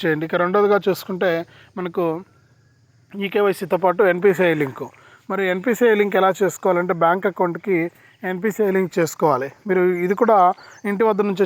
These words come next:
చేసుకోవచ్చు. ఎన్పీసీఐ లింక్ కూడా ఎన్పీసీఐ డా-, ఎన్పీసీఐ అని కొడితే చాలు గూగుల్లో మీకు ఒక లింక్ వస్తుంది. ఫస్ట్ లింక్, ఆ లింక్ పైన క్లిక్ చేస్తే మీకు ఎన్పీసీఐ లింక్ అనేది మీరు చేసుకోవచ్చు అనమాట. మరి ఆ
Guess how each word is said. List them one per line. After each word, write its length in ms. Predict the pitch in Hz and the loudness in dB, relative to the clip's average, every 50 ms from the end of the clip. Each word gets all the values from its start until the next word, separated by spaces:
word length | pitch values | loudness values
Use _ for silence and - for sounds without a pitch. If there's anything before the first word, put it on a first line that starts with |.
| 170 - | 0 0
చేసుకోవచ్చు. 440 | 175 - - - - 180 160 - - 165 | 0 -2 -2 -2 -2 -2 -2 0 -2 -4
ఎన్పీసీఐ 360 | 165 165 185 165 - 190 175 160 | 0 0 0 0 2 0 0 0
లింక్ 160 | 160 156 143 156 151 | 0 -4 -6 -6 -6
కూడా 140 | 165 156 143 131 - - - - - - 185 180 | -4 -2 -2 -2 -4 -8 -14 -16 -12 -8 -6 -6
ఎన్పీసీఐ 440 | 185 180 226 220 185 - 220 208 190 170 | -4 -4 -4 -4 -2 0 0 0 2 2
డా-, 240 | 185 185 190 202 - - 180 | 2 2 2 2 0 -2 -4
ఎన్పీసీఐ 380 | 196 185 240 226 190 - 214 202 196 | -2 -2 -2 -2 0 2 2 2 0
అని 80 | 190 175 | 0 0
కొడితే 220 | 185 175 170 190 180 - - | -2 -2 0 -2 -2 -2 -2
చాలు 180 | 185 180 180 170 170 | -2 -2 -2 -2 -2
గూగుల్లో 340 | 170 170 175 175 196 254 640 _ _ _ _ _ _ - 220 | -2 0 2 2 2 0 0 _ _ _ _ _ _ -12 -12
మీకు 140 | 185 170 190 175 | -10 -8 -8 -8
ఒక 120 | 165 196 180 | -6 -4 -4
లింక్ 160 | 185 185 180 196 | -4 -2 -2 -2
వస్తుంది. 260 | 180 - - 190 185 165 - | -2 -2 -4 -6 -6 -6 -6
ఫస్ట్ 200 | 170 - - - 196 | -6 -8 -8 -6 -6
లింక్, 220 | 175 170 156 247 262 233 | -6 -4 -2 0 0 2
ఆ 40 | 180 180 | 2 0
లింక్ 160 | 180 180 175 190 - | 0 -2 -4 -4 -4
పైన 140 | 208 202 190 165 | -4 -4 -4 -4
క్లిక్ 180 | 196 175 156 - - | -6 -8 -6 -6 -6
చేస్తే 280 | 180 156 - - 214 185 170 165 - _ _ - _ _ _ - | -6 -4 -2 -2 0 0 0 -2 -6 _ _ -20 _ _ _ -8
మీకు 220 | 196 185 - 214 180 170 175 185 180 | -8 -4 -2 0 0 2 2 2 0
ఎన్పీసీఐ 440 | 180 180 214 202 - - 196 185 185 175 | 0 2 0 0 2 2 2 2 2 2
లింక్ 160 | 180 175 175 175 | 0 0 0 0
అనేది 220 | 170 180 190 175 156 160 156 - - 220 | 2 2 2 2 2 0 -4 -6 -6 -6
మీరు 120 | 170 160 156 - | -6 -6 -2 -2
చేసుకోవచ్చు 460 | 180 165 151 - - - 165 147 - 165 | -2 -2 -2 -2 -2 -2 -2 -2 -2 -4
అనమాట. 280 | 151 147 151 143 143 233 269 - - - - - - - - | -4 -4 -4 -2 0 0 -2 -2 -4 -14 -20 -20 -20 -12 -8
మరి 180 | 196 175 170 165 156 165 - _ _ _ _ - | -6 -4 -4 -4 -4 -6 -8 _ _ _ _ -2
ఆ 40 | 185 | 0